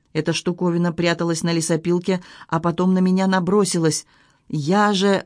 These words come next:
марионеток терпеть не могу. Как раз говорил про них с Элен, когда я собирался в это проклятое место. Я думал, что кто-то решил пошутить. Патрик забавляется и его чертова компашка».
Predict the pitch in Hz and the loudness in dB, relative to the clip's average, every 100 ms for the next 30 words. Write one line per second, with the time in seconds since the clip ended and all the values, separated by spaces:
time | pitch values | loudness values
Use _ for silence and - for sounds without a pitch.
0 | - 160 170 185 190 214 202 190 - 202 | -2 0 2 2 4 2 0 -2 -2 -2
1 | 185 220 214 196 190 175 170 156 _ _ | 2 0 2 2 2 2 0 -2 _ _
2 | _ _ - 151 180 185 170 185 190 214 | _ _ -8 -2 -2 0 0 2 2 2
3 | 185 180 180 175 - 185 185 165 165 160 | 0 2 2 2 0 2 2 2 0 0
4 | 175 165 175 175 175 170 165 165 175 175 | 0 0 0 0 0 0 0 -2 -4 -4
5 | 185 180 190 208 208 - 143 - - - | -2 0 2 2 2 0 -4 -4 -14 -4
6 | 151 180 202 202 180 - 196 170 160 - | 0 2 4 4 2 4 4 4 -2 -14
7 | - - _ - 202 208 202 226 214 220 | -20 -20 _ -2 2 4 4 4 2 2
8 | 226 226 277 196 - _ _ _ _ _ | 0 0 2 2 0 _ _ _ _ _
9 | - 226 220 214 170 185 190 196 190 180 | 0 2 2 0 2 2 2 4 2 2
10 | 196 - 170 175 202 180 185 180 185 175 | 0 2 2 2 0 0 0 2 0 2
11 | 175 165 - 160 | 0 0 0 -2